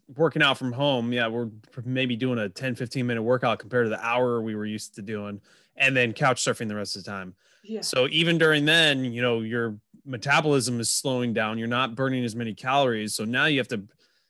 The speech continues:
Speaker 1: you know, we didn't really, I don't know if we knew, we, I think we knew, we just didn't care, but we, uh, weren't cutting our calories appropriately. And all of us were starting to gain weight too.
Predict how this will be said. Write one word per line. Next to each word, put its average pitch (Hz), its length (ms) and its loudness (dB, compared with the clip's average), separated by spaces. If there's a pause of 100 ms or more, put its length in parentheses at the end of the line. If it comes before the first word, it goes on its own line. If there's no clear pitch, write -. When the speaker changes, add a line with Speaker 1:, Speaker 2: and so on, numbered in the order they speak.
(120)
Speaker 1:
you 117 80 -2
know, 117 60 2
we 131 80 2
didn't 139 360 2
really, 120 540 0 (560)
I 165 80 -2
don't 151 80 2
know 131 60 2
if 113 100 -6
we 113 140 0
knew, 123 420 0
we, 117 140 0
I 101 80 -2
think 147 180 -4
we 117 80 -4
knew, 120 220 -2
we 113 80 0
just 104 100 -6
didn't 98 180 -10
care, 113 460 0 (320)
but 120 100 2
we, 131 280 2
uh, 117 200 2
weren't 147 340 2
cutting 151 300 2
our 123 120 0
calories 151 520 4
appropriately. 117 640 -2
And 131 120 0
all 139 120 2
of 147 80 0
us 202 160 2
were 127 60 -12
starting 123 260 0
to 110 60 -8
gain 107 240 -10
weight 92 240 -12
too. 120 300 0